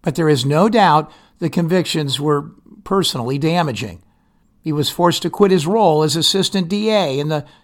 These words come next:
Jefferson Parish D A's office. And Garrison, because he felt that Andrews refused to tell the truth and cooperate, loses the use of a key witness for the trial against Clay Shaw.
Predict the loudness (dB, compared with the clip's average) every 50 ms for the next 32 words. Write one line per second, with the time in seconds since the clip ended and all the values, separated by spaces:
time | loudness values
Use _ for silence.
0 | _ _ -4 0 0 0 0 0 -2 -2 -2 -2 -2 -4 -4 -4 -2 -2 -2 -2
1 | -2 -4 -6 -8 -6 -2 -2 0 0 0 0 -2 -2 -4 -4 -6 -6 -8 -10 -12
2 | -12 -12 -12 -12 -16 _ _ _ _ _ _ _ _ _ _ _ _ _ _ _
3 | 0 2 2 2 0 0 2 2 2 4 2 2 2 0 -2 -4 -4 -8 -10 -12
4 | -14 _ _ _ _ _ _ _ -2 -2 2 2 4 4 4 4 4 4 2 2
5 | 2 4 4 4 4 4 0 0 0 0 0 0 0 2 2 2 4 2 2 0
6 | -2 -2 -2 -2 -4 -4 -2 2 2 4 4 4 4 2 2 0 0 2 2 2
7 | 2 2 0 -2 -2 -2 0 0 0 0 -2 -6 -10 -12 -10 -6 -6 -6 -2 0
8 | 2 4 4 4 4 2 0 -2 -2 -2 -2 -4 -6 -8 -14 _ _ _ 0 4
9 | 8 8 8 8 6 4 2 0 0 0 0 0 0 2 4 4 4 4 2 2
10 | 0 0 0 -2 -2 0 0 0 2 2 2 0 0 -2 -4 0 0 0 0 -2
11 | -6 -6 -6 -6 -4 -2 0 2 2 2 0 -2 -2 -4 -6 -6 -6 -6 -6 -6
12 | -6 -8 -8 -8 -8 -8 -4 -2 -2 -2 -2 -4 -8